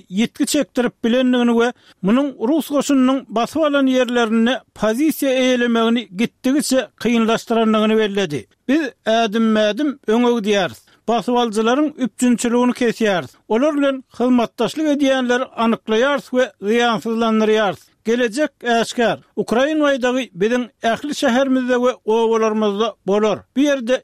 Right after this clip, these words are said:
ýeketäk mesele wagt" diýip Zelenski aýtdy. "Haymars ulgamyaly uzak aralyga atýan Amerikan ýaraglarynyň öz wagtynda gelip ýetişmegi söwgeş meýdanynaky ýagdaýy üýtgetmäge kömek edýär" diýip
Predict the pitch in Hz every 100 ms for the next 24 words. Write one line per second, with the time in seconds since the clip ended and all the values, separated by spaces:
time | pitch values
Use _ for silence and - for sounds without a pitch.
0 | - 202 208 214 - 285 294 254 233 214
1 | 208 226 - - 214 285 - 254 233 -
2 | - 196 208 214 214 - 202 196 - 196
3 | - _ - 277 320 302 - - 240 240
4 | 240 233 226 220 226 247 - 226 311 -
5 | 262 269 254 247 254 247 - 226 233 240
6 | - 220 220 214 - 302 294 262 262 247
7 | 220 240 254 - _ 226 294 294 277 233
8 | 240 240 262 - 185 254 254 269 - -
9 | 247 233 247 208 - 208 247 294 277 277
10 | 240 254 247 240 233 - 226 233 208 214
11 | 233 - 226 226 - 220 - 214 208 226
12 | - - 226 262 277 240 240 233 220 240